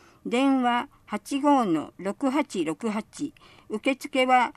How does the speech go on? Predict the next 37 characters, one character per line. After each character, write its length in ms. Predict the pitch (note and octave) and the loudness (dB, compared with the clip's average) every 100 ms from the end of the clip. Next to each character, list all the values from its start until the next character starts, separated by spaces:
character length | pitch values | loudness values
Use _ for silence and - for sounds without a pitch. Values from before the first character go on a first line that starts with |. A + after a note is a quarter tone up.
| - _ _ _ | -14 _ _ _
三 360 | - - D4+ C#4+ | -6 2 4 4
月 300 | A3 G3 F3 | 2 -4 -6
三 320 | - C#4 B3 | -2 0 0
十 180 | F#3 E3+ | 0 0
一 260 | D#3 - A#3 | -2 -2 -2
日 300 | A3+ - A#3+ | -2 -2 -4
ま 160 | F3 | -4
で。 200 | D3+ C3 _ _ _ _ - | -6 -12 _ _ _ _ -4
広 320 | D4 D4 B3+ | 4 4 4
報 220 | A#3+ G3 E3 | 2 -2 0
に 260 | D3 - - | 0 -2 -10
掲 260 | - B3+ C4 | -6 -4 -2
載 260 | - B3+ B3 | 0 0 0
さ 180 | C4 | -2
れ 100 | A#3+ | -2
て 180 | A3 G3 | -2 -4
い 140 | F3 D#3+ | -4 -4
る 200 | C#3 - _ _ _ - - | -6 -12 _ _ _ -20 -4
キ 140 | C#4 | 0
ュ 160 | C#4+ D4 | 2 4
ー 140 | C#4+ | 4
ア 40 | |
ー 20 | C#4 | 4
ル 120 | C4+ | 0
コ 200 | - C#4 | 0 0
ー 60 | |
ド 140 | B3+ G3+ | 0 -2
か 100 | F3+ | -2
ら 120 | F3 | 0
も 180 | A3 C#4+ | 0 0
確 260 | - A#3+ B3 | -2 -4 -2
認 260 | A#3+ A3+ G3+ | 0 0 -2
で 120 | F#3 | -4
き 120 | F#3+ | -4
ま 160 | F3+ F3 | -4 -6
す。 260 | - - _ _ _ _ - | -10 -16 _ _ _ _ -4
二、 280 | G#3+ A#3+ | -2 -2